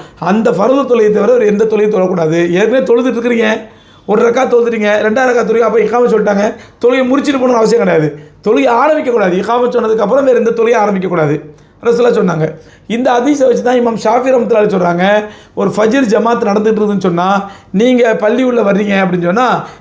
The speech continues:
நீங்க என்ன பண்ணணும்? முதல்ல அந்த ஜமாத்தோட சேர்ந்துடணும். அந்த ஜமாத்தோட சேர்ந்துடணும். சேர்ந்து ஜமாத் தொழுது முடிச்ச பிறகு அதுக்கப்புறம் எழுந்து சுன்னத் தொழணும்.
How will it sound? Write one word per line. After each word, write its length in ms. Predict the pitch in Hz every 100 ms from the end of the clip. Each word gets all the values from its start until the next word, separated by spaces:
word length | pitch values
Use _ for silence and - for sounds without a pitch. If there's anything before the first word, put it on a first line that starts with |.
| -
நீங்க 260 | 196 233
என்ன 120 | 247 240
பண்ணணும்? 220 | 226 208
முதல்ல 140 | 240
அந்த 220 | 240 180
ஜமாத்தோட 320 | 196 233 247 240
சேர்ந்துடணும். 520 | 214 208 190 160 - - _ _ _ _ _
அந்த 180 | - 190
ஜமாத்தோட 440 | 185 202 247 247 240
சேர்ந்துடணும். 640 | 220 214 208 220 302 - - -
சேர்ந்து 560 | - 220 262 285 214
ஜமாத் 260 | 214 247 262
தொழுது 380 | 226 226 240 214
முடிச்ச 200 | 220 220
பிறகு 340 | 214 226 302
அதுக்கப்புறம் 680 | - 208 220 - 269 240 302
எழுந்து 240 | 254 254
சுன்னத் 280 | 285 240 220
தொழணும். 340 | 214 175 156